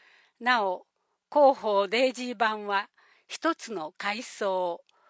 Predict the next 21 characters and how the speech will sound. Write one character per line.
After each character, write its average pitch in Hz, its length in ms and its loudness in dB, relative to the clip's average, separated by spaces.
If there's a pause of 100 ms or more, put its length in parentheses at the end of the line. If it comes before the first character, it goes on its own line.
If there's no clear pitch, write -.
(160)
レ 220 160 -4
ベ 285 180 2
ル 254 300 -6
一 233 320 -6
で 151 300 -2
編 233 340 -6
集 202 320 -6
し - 160 -6
て 185 160 -4
い 160 100 -8
ま 151 180 -10
す。 - 340 -20 (1300)
目 208 160 -4 (240)
次、 220 300 -10 (580)
大 269 260 4
き 208 160 -8
な 196 160 0
見 190 140 -6
出 226 180 0
し - 120 -10
と、 202 300 -4